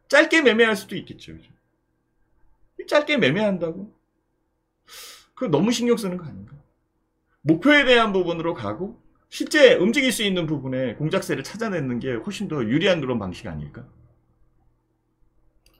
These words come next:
지금 주식 투자에 대한 부분을 얘기하는 거예요.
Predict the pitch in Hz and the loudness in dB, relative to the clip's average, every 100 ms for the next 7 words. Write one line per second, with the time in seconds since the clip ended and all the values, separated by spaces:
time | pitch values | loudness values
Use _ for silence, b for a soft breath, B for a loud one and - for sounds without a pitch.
0 | - - _ 117 _ _ _ _ _ _ | -20 -20 _ -20 _ _ _ _ _ _
1 | _ _ _ - - 170 226 214 151 117 | _ _ _ -10 -6 -4 -4 -4 -6 -10
2 | - - 120 101 95 87 82 95 98 90 | -12 -14 -10 -8 -8 -8 -10 -12 -10 -8
3 | 80 80 82 76 76 | -10 -12 -16 -16 -18